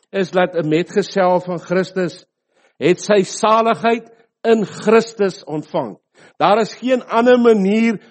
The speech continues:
om hierdie saligheid te kan ontvang nie, liewe vriende, net op hierdie een manier. En ons het nie nodig om hierdie heilsorde, soos ek het nou vir u uitgelê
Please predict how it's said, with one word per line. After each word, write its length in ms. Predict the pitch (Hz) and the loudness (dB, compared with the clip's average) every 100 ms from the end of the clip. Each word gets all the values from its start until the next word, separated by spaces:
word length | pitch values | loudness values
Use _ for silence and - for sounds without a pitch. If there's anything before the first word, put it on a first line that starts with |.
| _ | _
om 180 | - 208 | -2 0
hierdie 320 | 202 208 214 | 0 -2 -2
saligheid 680 | - 220 220 233 - 214 208 | -2 2 2 2 0 -2 -2
te 100 | 202 | -4
kan 260 | - 208 202 | -2 -4 -2
ontvang 440 | 202 - 208 208 | -6 -2 -2 -2
nie, 120 | 208 | -4
liewe 240 | 190 180 180 | -4 -4 -4
vriende, 520 | 180 180 180 165 - _ _ _ - | -4 -2 -2 -6 -12 _ _ _ -8
net 320 | 143 208 240 | 0 2 2
op 140 | 240 175 | 0 -2
hierdie 300 | 214 226 214 214 | -2 -4 -4 0
een 180 | 226 226 | 2 2
manier. 560 | 220 208 226 214 104 - _ _ _ _ _ | 0 0 0 -2 -4 -6 _ _ _ _ _
En 140 | 196 | 0
ons 140 | 247 247 | 2 2
het 140 | 254 | 0
nie 100 | 302 | 0
nodig 420 | 240 247 247 233 | 2 4 4 2
om 260 | 196 220 175 - - | 0 -2 -2 -8 -10
hierdie 520 | 175 226 247 202 - _ _ | -6 -2 -2 -4 -8 _ _
heilsorde, 680 | 123 208 262 220 226 226 226 | -2 0 0 0 2 4 2
soos 180 | 220 190 | 0 -4
ek 140 | 214 208 | -2 -2
het 80 | 185 | 2
nou 140 | 233 220 | 2 2
vir 160 | 233 | 0
u 20 | 202 220 | 0 -4
uitgelê 360 | - 214 214 | -4 0 4